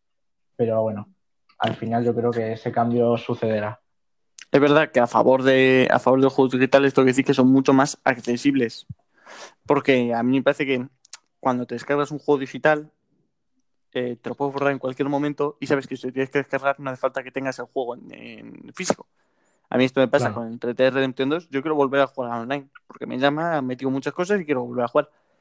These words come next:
Speaker 2: Pero es que me da una pereza meter los discos y estar con los discos ahí las cinco horas que dura la instalación del juego.
Speaker 1: Claro.
Speaker 2: Por-, porque tengo que estar cam-, primero, porque tengo que cambiar de un disco a otro, que ya de por sí es una mierda. Y segundo, porque,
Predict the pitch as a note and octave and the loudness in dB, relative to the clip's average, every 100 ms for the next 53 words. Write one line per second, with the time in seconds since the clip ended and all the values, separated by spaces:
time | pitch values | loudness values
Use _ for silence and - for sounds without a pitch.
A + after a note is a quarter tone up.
0 | _ _ F3 - A3 G#3 G3+ G3 G#3+ - | _ _ 0 2 0 2 0 0 -4 -4
1 | F#3+ B2 E3 F#3 F3 G3 - B2+ - _ | -8 -4 -2 -2 -6 -12 -10 -10 -12 _
2 | B2+ B2 D#3 E3 E3+ E3 F3+ D#3 E3 D#3 | -8 0 2 2 0 0 -2 0 2 2
3 | D3+ D#3 _ _ _ C#3+ C#3 C3+ - D#3+ | 0 -4 _ _ _ -6 -4 -6 -4 -4
4 | D#3+ D3+ C#3+ - D3 E3 C3 B2 B2 B2+ | 0 -2 -2 -2 -4 -2 -6 -6 -4 -4
5 | C#3+ D3 D3+ - E3+ E3 _ _ _ _ | -4 -4 -4 0 0 0 _ _ _ _
6 | _ - - _ _ _ - B2 A2 A2 | _ -20 -20 _ _ _ -4 -4 -4 -8
7 | - B2+ A#2+ D3 C#3+ E3+ D#3+ - C#3+ - | 0 0 0 -2 0 -2 -4 -4 -4 0
8 | C3+ - D#3+ F#3 C4+ D#4+ E3+ D#3 D3+ A3+ | -2 -2 -6 -2 -2 -4 -8 -6 -4 -4
9 | F3+ D3+ D#3+ G3+ D3 D3+ D3+ F3 C3 B2+ | -2 -2 0 -4 -6 -10 -10 -8 -2 -2
10 | C3+ - - _ _ _ _ _ _ _ | -2 -8 -20 _ _ _ _ _ _ _
11 | - C3+ C3 D3+ D#3 C#3 C3 B2 - E3+ | -10 -2 2 4 2 -2 -8 -14 -10 -4
12 | C#3+ C#3 D3 B2 C3 A#2 A2 _ _ _ | -4 -4 -6 -6 -8 -10 -16 _ _ _
13 | _ _ _ _ - C#3+ D#3 F3 G3+ A3+ | _ _ _ _ -14 -4 -4 -2 -8 -10
14 | _ C#3 D#3 D#3+ F3 | _ -2 -2 -4 -10